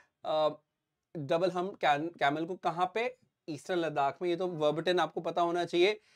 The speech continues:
That's the right answer। तो आप देख सकते हैं कि बहुत सारे, मतलब, जो क्वेश्चंस हैं, they are not that difficult, मतलब, आप आराम से उसको आंसर कर सकते हैं। It's not gonna be difficult for you। अब ये जो क्वेश्चन है, ये मान लीजिए आप question of the day,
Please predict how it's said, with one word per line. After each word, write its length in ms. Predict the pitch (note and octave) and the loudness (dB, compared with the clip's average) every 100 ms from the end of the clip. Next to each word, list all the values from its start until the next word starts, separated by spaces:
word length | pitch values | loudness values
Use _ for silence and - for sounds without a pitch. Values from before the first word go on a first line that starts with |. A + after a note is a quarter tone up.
| _ _ C#3+ | _ _ 4
That's 200 | D3 E3 | 4 6
the 60 | D#3+ | 4
right 240 | D3+ C#3+ | 4 0
answer। 200 | C3 E3+ - _ _ | -4 -8 -12 _ _
तो 60 | G#3 | 4
आप 60 | |
देख 180 | G3+ A3 | 6 2
सकते 240 | B3 B3 C#4 | 2 -2 -2
हैं 80 | |
कि 60 | B3 | 0
बहुत 340 | A3 F#3+ A3+ | 2 4 4
सारे, 280 | A#3 A3 A3+ | 4 4 6
मतलब, 280 | A3+ G#3+ G#3 | 4 0 -2
जो 100 | A#3 | -2
क्वेश्चंस 440 | G#3 E3 A#3 A3 | 0 0 0 4
हैं, 200 | G#3 C#3+ - _ _ _ D#3 | 4 4 0 _ _ _ 4
they 400 | G3 A3+ G#3+ A#3 | 4 6 4 4
are 120 | A3+ | 4
not 180 | A#3+ A#3+ | 2 4
that 160 | C4 | 2
difficult, 360 | G3 G3 F#3 D#3+ | 2 0 2 2
मतलब, 260 | E3 G#3 G#3 | 4 4 6
आप 260 | F3 G3+ | 6 6
आराम 260 | G3+ F3+ G3+ | 6 4 2
से 120 | A3+ | -4
उसको 200 | G3 A3+ | -4 0
आंसर 260 | F#3+ F#3 G#3+ | 0 0 -2
कर 160 | A3+ | -4
सकते 320 | G3 F3+ - | -4 -6 -2
हैं। 220 | D3+ F3 - _ _ - | -2 -2 -8 _ _ -16
It's 140 | - | -4
not 80 | F#3+ | 0
gonna 220 | F3 F3+ | 2 2
be 100 | F3 | 0
difficult 280 | C#3+ C#3 D3+ | -4 -4 -8
for 100 | - | -4
you। 120 | E3+ - _ - _ _ _ _ _ _ _ _ _ _ _ _ _ _ _ _ - | -4 -4 _ -20 _ _ _ _ _ _ _ _ _ _ _ _ _ _ _ _ 2
अब 280 | B3+ - - F3+ | 4 4 -4 -4
ये 200 | E3 A#3+ | -2 -2
जो 100 | D4+ | 0
क्वेश्चन 400 | B3+ G3 - G#3 | 2 2 0 0
है, 300 | G3 G#3 - _ | -2 -4 -12 _
ये 260 | D#3+ G3+ A3 | 0 4 4
मान 200 | F#3+ F3 | 4 0
लीजिए 240 | F#3 F#3+ | 0 0
आप 80 | G#3 | 0
question 260 | F#3+ D#3+ F#3+ | -2 -2 -2
of 100 | F#3 | -2
the 140 | F3+ | 2
day, 200 | C#3+ D3 | 4 4